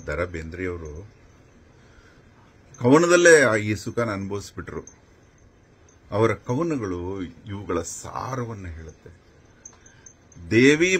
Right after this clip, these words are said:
ಮಹಿಮೆಯನ್ನ ಹೇಳುತ್ತೆ. ಇನ್ನು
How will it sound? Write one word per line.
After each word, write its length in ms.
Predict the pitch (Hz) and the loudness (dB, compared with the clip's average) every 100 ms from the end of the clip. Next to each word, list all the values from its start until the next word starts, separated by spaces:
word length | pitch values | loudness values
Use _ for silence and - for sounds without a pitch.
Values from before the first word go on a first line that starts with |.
| 160 | 4
ಮಹಿಮೆಯನ್ನ 580 | 139 139 135 127 120 107 | 8 8 8 2 0 -2
ಹೇಳುತ್ತೆ. 460 | 98 90 85 82 - _ _ _ _ _ _ _ _ _ _ _ _ _ _ _ _ _ _ _ _ _ _ - - _ _ _ _ _ _ _ | -2 -4 -8 -18 -20 _ _ _ _ _ _ _ _ _ _ _ _ _ _ _ _ _ _ _ _ _ _ -16 -16 _ _ _ _ _ _ _
ಇನ್ನು 260 | 113 139 | -2 2